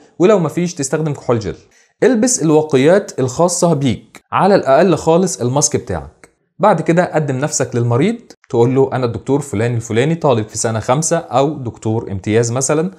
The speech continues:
وعرفه إنك هتفحصه واستأذنه، واسأله عن أي منطقة بتوجعه في جسمه، ونيم العيان في وضع مريح. غالبا في حالات القلب عندنا بننيمه في زاوية خمسة وأربعين درجة. ما يكونش العيان عمال ينهج، عنده هارت فيلير مثلا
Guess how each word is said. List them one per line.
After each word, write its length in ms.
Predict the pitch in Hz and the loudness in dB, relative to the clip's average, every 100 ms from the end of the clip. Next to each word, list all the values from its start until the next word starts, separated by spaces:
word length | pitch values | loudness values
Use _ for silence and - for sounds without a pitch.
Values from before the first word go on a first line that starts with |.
| _ 160 | _ 2
وعرفه 560 | 180 151 156 156 - | 2 4 0 0 -4
إنك 260 | 127 123 127 | -2 -4 -4
هتفحصه 680 | 123 127 - 190 - 262 - | -4 -6 -2 -2 -2 -10 -6
واستأذنه، 540 | 196 208 - 120 98 78 - _ _ _ | -6 -2 -2 0 -4 -6 -16 _ _ _
واسأله 480 | 175 202 170 240 220 | 0 2 0 2 4
عن 120 | 170 | 2
أي 280 | 160 208 196 | 0 0 2
منطقة 600 | 143 139 185 147 190 165 | 0 0 2 2 0 -4
بتوجعه 760 | 117 120 123 113 135 147 175 175 | -10 -4 -2 2 2 4 2 -2
في 140 | - | -4
جسمه، 400 | 151 147 104 85 - _ _ 127 | 0 0 0 -6 -10 _ _ 0
ونيم 400 | 165 233 233 208 | 2 4 4 4
العيان 420 | 151 131 160 196 | 2 2 0 0
في 220 | - 131 | 0 0
وضع 400 | 127 175 175 160 | 2 2 2 0
مريح. 580 | 165 156 160 87 - _ _ _ | 2 4 2 -2 -8 _ _ _
غالبا 420 | 120 160 160 196 139 | 0 4 4 4 2
في 160 | - | -4
حالات 340 | - 127 165 - | -2 0 0 0
القلب 280 | 160 175 | 0 2
عندنا 440 | 165 156 170 240 240 - _ 127 | 2 2 0 0 -2 -10 _ -2
بننيمه 520 | 180 156 151 190 196 | 0 2 2 0 0
في 160 | - | -2
زاوية 340 | 120 143 180 180 | 0 2 2 0
خمسة 360 | 175 156 - | 0 -2 2
وأربعين 320 | 110 87 110 160 | 0 0 0 2
درجة. 400 | 233 143 165 - _ _ _ | 2 2 -2 -6 _ _ _
ما 80 | 107 | -4
يكونش 300 | 117 254 262 | 0 0 2
العيان 380 | 202 165 202 220 | 2 4 4 4
عمال 340 | 160 185 185 | 4 2 4
ينهج، 400 | 196 175 170 165 | 2 4 2 0
عنده 280 | - 143 135 | -2 0 0
هارت 200 | 147 160 | 0 -2
فيلير 320 | - 160 139 | 0 2 4
مثلا 420 | 127 160 156 143 | 2 0 2 2